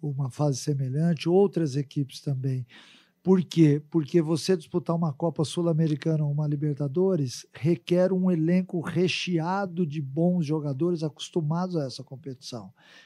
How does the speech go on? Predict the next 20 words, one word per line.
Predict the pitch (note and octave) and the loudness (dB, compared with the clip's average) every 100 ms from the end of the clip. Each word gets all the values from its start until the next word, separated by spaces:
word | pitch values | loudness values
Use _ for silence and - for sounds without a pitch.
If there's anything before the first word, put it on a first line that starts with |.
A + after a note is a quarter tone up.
| - | -6
E | C#3+ | -2
por | F3 | 2
mais | E3+ G#3 - | 2 0 -2
que | F3 | -2
a | |
gente | D3 C#3+ C#3+ | -2 -2 -4
não | C#3+ C3 | -6 -6
fale | - D3+ C#3 D3+ | -6 -4 0 0
isso, | D3+ D3+ | -2 -4
e | |
eu | D3+ | -4
só | C3+ D3+ | -4 -8
tô | D#3+ | -8
falando | C3+ D3+ D#3 C#3 | -6 -6 -6 -6
que | |
nós | D3 D3 | -4 -2
já | C3+ C#3+ | -2 -4
saímos | - D#3 D3 F3 E3 | -4 -4 -2 -2 -4
da | C3 C3 | -6 -8
competição, | D3+ C3+ C#3+ - - F#3+ E3 | -8 -6 -8 -6 -2 0 0